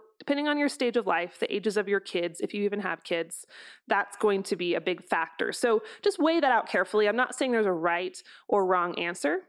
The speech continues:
but just, I want you to be aware of all of those considerations as you are making your decision and thinking about where you want to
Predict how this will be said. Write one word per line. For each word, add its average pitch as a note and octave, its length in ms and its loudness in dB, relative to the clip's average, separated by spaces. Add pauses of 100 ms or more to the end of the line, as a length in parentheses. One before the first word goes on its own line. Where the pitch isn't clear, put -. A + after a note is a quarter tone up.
(120)
but A#3+ 160 0
just, - 600 -2 (120)
I G#3+ 40 2
want A#3 160 0
you B3 60 -2
to - 100 -8
be G3+ 140 0
aware F3+ 640 0 (300)
of G#3 160 2
all F#3 360 4
of E3 260 2
those E3+ 600 0 (280)
considerations - 920 -4 (120)
as F#3+ 240 -2
you F#3 100 2
are F3+ 80 2
making F3 340 -4
your E3+ 120 -2
decision C#4 540 -2
and F3 240 -4
thinking G#3 300 -4
about F#3 280 -2
where F3+ 180 0
you G3 180 -2
want E3+ 260 0 (120)
to E3 280 0